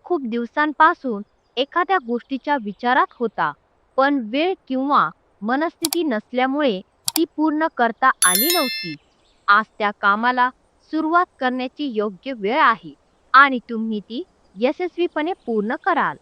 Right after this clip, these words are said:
आजचा दिवस तुमच्या वैवाहिक आयुष्यासाठीही खास ठरेल. रोजच्या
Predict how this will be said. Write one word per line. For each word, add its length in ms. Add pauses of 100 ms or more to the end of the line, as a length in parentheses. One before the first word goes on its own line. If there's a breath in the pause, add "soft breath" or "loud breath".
(1300)
आजचा 400
दिवस 400 (340)
तुमच्या 460
वैवाहिक 600
आयुष्यासाठीही 1000 (320)
खास 280 (160)
ठरेल. 300 (360)
रोजच्या 460